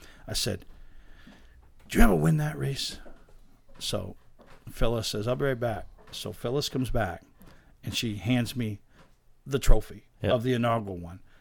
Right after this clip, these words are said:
Speaker 1: Literally, I've got goosebumps. My hair is standing up on end.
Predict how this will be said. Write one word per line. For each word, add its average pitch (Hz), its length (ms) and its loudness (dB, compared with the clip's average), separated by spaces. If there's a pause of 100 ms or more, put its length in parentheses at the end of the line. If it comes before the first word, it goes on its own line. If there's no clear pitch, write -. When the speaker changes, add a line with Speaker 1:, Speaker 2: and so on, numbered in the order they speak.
(200)
Speaker 1:
Literally, 143 580 8 (380)
I've 120 160 2
got 107 260 0
goosebumps. 135 640 -2
My 113 160 -4
hair 143 320 6
is 135 100 2
standing 139 360 0
up 139 160 -2
on 131 140 0
end. 110 360 -4